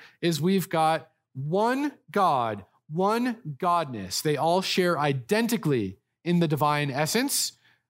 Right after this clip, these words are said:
but they are only distinguished by their personhood. So the Father, the Son, and the Spirit, they are all divine in exactly the same way, but they are, exist as three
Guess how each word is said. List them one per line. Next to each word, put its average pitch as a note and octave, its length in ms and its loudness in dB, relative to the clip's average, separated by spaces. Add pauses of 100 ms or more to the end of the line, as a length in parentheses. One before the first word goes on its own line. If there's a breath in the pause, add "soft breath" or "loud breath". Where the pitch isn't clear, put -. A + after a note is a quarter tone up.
(140)
but D3+ 100 -4
they D3+ 120 2
are D3+ 80 2
only G#3 200 2
distinguished F3+ 540 0
by C#3 140 2
their B2+ 120 2
personhood. G2+ 680 -4 (1120)
So - 140 -10
the A#2 80 -2
Father, G3+ 420 2
the C#3 120 -2
Son, E3+ 280 0
and C#3 100 0
the B2 40 -2
Spirit, C3+ 300 -4
they C#3 120 2
are C#3 160 0
all E3 280 0
divine C3 420 0
in B2 160 -4
exactly B2+ 680 -2
the A2+ 140 -6
same G2+ 440 -6
way, G2 420 -14 (720 loud breath)
but A#2 120 -8
they A#2 160 2
are, A2 340 0
exist B2+ 480 -4
as A2+ 220 -8
three G#2 400 -4